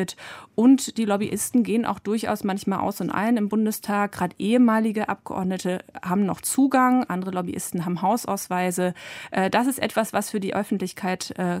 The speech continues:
kaum sichtbar ist und wo aber sehr viel an Lobbyarbeit stattfindet.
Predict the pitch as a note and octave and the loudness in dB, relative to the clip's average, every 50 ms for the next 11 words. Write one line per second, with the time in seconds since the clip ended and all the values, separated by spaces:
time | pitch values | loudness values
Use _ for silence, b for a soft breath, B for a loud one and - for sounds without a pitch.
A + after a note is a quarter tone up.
0 | - - - G3 F#3 F#3+ F#3+ F#3 E3+ F#3+ G3 - - - F#3+ F3+ - - F3+ F3+ | -4 -2 2 2 4 4 4 2 0 -2 -4 -4 -4 -2 -2 -2 0 0 -2 -2
1 | - - - - F3+ F3+ F3+ F3 - - G3 G#3 - - F3 F3+ F3 F3+ F3+ F3+ | -2 -6 -6 -4 -2 -2 -2 -2 -2 0 0 2 2 2 0 0 0 0 0 0
2 | F#3 - - - F#3+ F#3 F3+ F3+ F#3 F3 B B B B B B B B - F3+ | 0 -2 -4 -2 0 0 0 -2 -4 -6 B B B B B B B B -4 -2
3 | F3 F3+ F3 F#3 F#3 F3 E3+ F3+ F#3 D#3+ F3 F3+ F3 - - - - E3 - - | -2 -2 -2 0 -2 -2 -2 -2 -4 -4 -6 -6 -6 -6 -6 -6 -6 -8 -8 -8
4 | - E3 E3 E3 D#3+ E3 - | -6 -4 -2 -2 -2 -4 -8